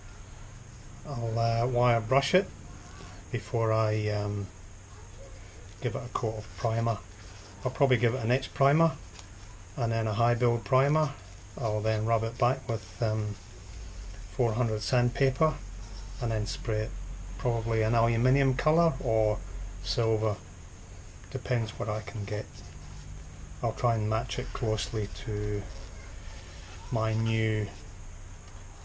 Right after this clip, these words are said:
uh, clutch master cylinder. Okay, the master cylinder has had three coats of etch pr-, primer and three cro-,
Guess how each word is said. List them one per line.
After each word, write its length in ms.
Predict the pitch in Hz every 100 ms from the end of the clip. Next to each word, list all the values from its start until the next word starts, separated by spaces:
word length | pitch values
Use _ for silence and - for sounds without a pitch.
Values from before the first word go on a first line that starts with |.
| -
uh, 300 | 120 107 104 98
clutch 420 | - 107 - - -
master 360 | 110 107 -
cylinder. 460 | - 110 107 107 101 - - - - - - - - -
Okay, 280 | 131 - 120
the 120 | 110
master 360 | 117 127 127 127
cylinder 560 | - 123 120 117 117 - - - - - - - - - - - - -
has 200 | 120 -
had 260 | 120 107 101 - - - - - - - - -
three 240 | - 139
coats 480 | 131 - 120 - -
of 260 | 117 104 - -
etch 280 | 127 - -
pr-, 300 | - 131 - -
primer 400 | 135 143 170 - - - - - - - - - - - - - - - - - -
and 720 | 151 120 113 113 110 110 107 - - -
three 280 | - 131
cro-, 400 | 123 - 117 120